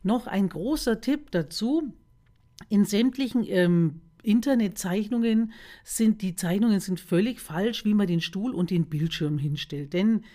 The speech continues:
wichtig ist, stellen Sie diesen Bildschirm so tief wie möglich. Am besten versenken Sie noch hinter der, äh, Schreibtischkante. Also, denn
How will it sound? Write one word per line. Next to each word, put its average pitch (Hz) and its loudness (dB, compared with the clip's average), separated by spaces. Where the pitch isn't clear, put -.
wichtig 220 -2
ist, 160 -6
stellen 226 0
Sie 302 -4
diesen 165 -4
Bildschirm 190 0
so 151 -8
tief 294 0
wie 208 -2
möglich. 170 -2
Am 202 0
besten 254 0
versenken 226 0
Sie 202 -4
noch 208 -2
hinter 254 0
der, 170 -2
äh, 165 -2
Schreibtischkante. 190 -4
Also, 208 2
denn 240 0